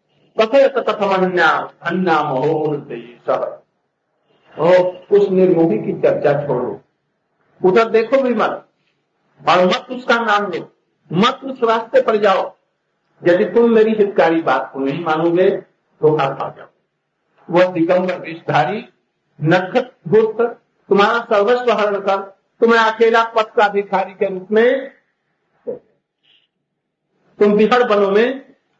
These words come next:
भटकते, भटकते, भटकते, पत्थरों से सिर को ठुकराते हुए भटकते रहना, पर वो मिलेगा नहीं। अभी तक मिला दस बीस बीस वर्षों में, एक सौ वर्ष में,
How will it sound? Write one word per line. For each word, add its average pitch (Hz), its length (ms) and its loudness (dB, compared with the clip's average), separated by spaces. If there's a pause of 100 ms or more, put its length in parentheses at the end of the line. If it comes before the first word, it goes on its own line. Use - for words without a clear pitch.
भटकते, 208 460 0
भटकते, 185 460 0
भटकते, 185 800 0 (200)
पत्थरों 226 440 0
से 202 240 4
सिर 214 320 0
को 480 520 0 (520)
ठुकराते 165 480 2
हुए 233 420 2 (520)
भटकते 196 420 2
रहना, 202 280 0
पर 226 160 0
वो 233 200 2
मिलेगा 233 600 0
नहीं। 226 400 -2 (1500)
अभी 180 200 2
तक 214 240 -2
मिला 226 220 2
दस 226 340 -2
बीस 220 260 -8
बीस 190 240 2
वर्षों 170 300 -2
में, 170 180 -10 (680)
एक 214 200 2
सौ 226 80 2
वर्ष 196 300 -2
में, 214 340 -4